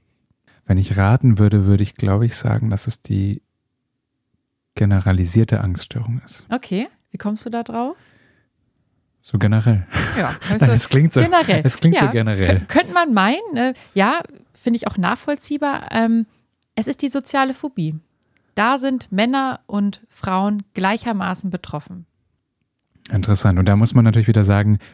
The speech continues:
Speaker 1: wir sprechen von Diagnosen. Daher auch die Frage, ob das vielleicht auch daran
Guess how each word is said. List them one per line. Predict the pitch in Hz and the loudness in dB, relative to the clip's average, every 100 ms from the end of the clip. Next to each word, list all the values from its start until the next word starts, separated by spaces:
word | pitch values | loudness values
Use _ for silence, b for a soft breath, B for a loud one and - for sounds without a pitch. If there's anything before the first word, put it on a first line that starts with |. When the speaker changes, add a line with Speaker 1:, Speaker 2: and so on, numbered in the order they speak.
| _ | _
Speaker 1:
wir | 107 | 2
sprechen | - 110 113 | 2 0 2
von | - 98 | 2 2
Diagnosen. | 95 87 98 98 123 143 170 220 - _ b b b b b b | 2 4 4 6 6 6 6 6 0 _ b b b b b b
Daher | 107 107 | 2 2
auch | 110 - | 0 0
die | 107 | -2
Frage, | - 98 98 | 0 0 2
ob | 107 - | 0 0
das | 95 110 | -2 -2
vielleicht | - 107 - | 0 0 0
auch | 98 | -2
daran | 107 98 98 | 0 2 0